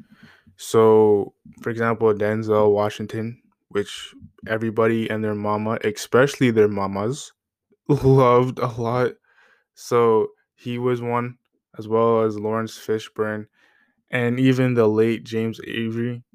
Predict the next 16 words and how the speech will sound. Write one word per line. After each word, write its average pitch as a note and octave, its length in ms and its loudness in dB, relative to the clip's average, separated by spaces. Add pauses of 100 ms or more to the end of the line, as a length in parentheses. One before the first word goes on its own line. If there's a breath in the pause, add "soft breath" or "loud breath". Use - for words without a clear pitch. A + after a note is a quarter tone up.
(120)
was A2+ 400 2
one A#2 220 2
as G#2+ 180 2
well, A#2 280 6
because A2+ 400 0
they A2 140 2
had G#2+ 380 -2
the A2 120 -6
Shakespearean A2+ 760 -6
background A#2 520 -2
and G#2+ 240 -6
they G#2 160 -2
were G#2 220 2
into G#2+ 420 -4
theater G#2+ 380 0
before A2 600 2